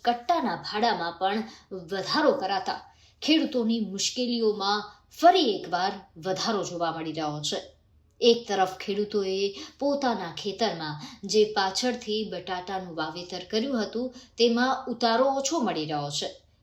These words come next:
બીજી તરફ કોલ્ડ સ્ટોરેજ એસોસિએશન દ્વારા બટાટામાં પ્રતિ કિલો દસ પૈસાનો વધારો કરાતા ખેડૂતો મુશ્કેલીમાં મુકાયા છે. સમગ્ર ગુજરાતમાં સૌથી વધુ બટાટાના કોલ્ડ સ્ટોરેજ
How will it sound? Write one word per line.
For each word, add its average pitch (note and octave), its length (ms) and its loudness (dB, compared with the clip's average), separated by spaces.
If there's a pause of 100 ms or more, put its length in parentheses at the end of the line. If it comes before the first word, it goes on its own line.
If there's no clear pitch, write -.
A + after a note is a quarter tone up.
બીજી C#4 340 4
તરફ G3+ 360 2 (100)
કોલ્ડ A3+ 300 2
સ્ટોરેજ A#3 480 2 (120)
એસોસિએશન F#3+ 720 -2
દ્વારા B3 380 6 (340)
બટાટામાં F#3+ 920 -2
પ્રતિ C#4+ 280 4
કિલો F#3+ 520 -2 (320)
દસ B3+ 280 4 (120)
પૈસાનો G#3+ 440 -2
વધારો F#3 460 -2
કરાતા F#3 640 0 (420)
ખેડૂતો A#3 520 0
મુશ્કેલીમાં F3 720 -2
મુકાયા D#3 340 -4
છે. D3 200 -4 (960)
સમગ્ર A3 360 4
ગુજરાતમાં G3 760 2
સૌથી C4+ 400 2
વધુ F#3+ 240 -4
બટાટાના F3 680 -2
કોલ્ડ F3 320 -4
સ્ટોરેજ G3 500 0